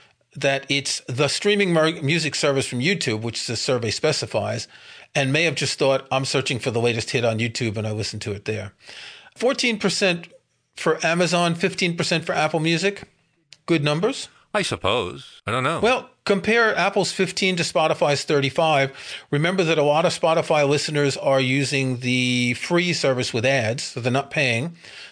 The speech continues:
Speaker 1: So that's not that big a difference.
Speaker 2: I guess not. I guess not. 'Cause Apple Music is all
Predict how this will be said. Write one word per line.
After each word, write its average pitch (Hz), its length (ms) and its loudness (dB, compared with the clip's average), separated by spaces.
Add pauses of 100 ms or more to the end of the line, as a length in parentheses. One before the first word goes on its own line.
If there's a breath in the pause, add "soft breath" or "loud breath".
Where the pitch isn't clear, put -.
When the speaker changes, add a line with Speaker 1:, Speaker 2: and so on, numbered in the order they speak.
(100)
Speaker 1:
So - 140 -2
that's 254 160 0
not 262 280 -2
that 160 260 -2
big 202 160 2
a 196 60 0
difference. 170 520 -4 (140)
Speaker 2:
I 202 80 0
guess 208 280 -4
not. 92 320 0
I 123 120 -2
guess 160 260 -4
not. 78 300 -2
'Cause 123 180 -2
Apple 160 300 0
Music 135 300 -2
is 120 140 -4
all 131 580 0